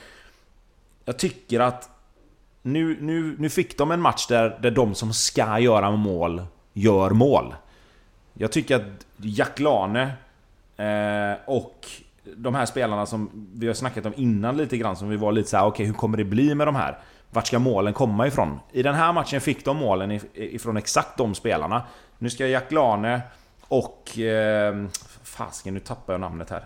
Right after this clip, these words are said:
Eh, eh, oj,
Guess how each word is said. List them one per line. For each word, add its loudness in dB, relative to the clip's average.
Eh, -6
eh, -18
oj, -8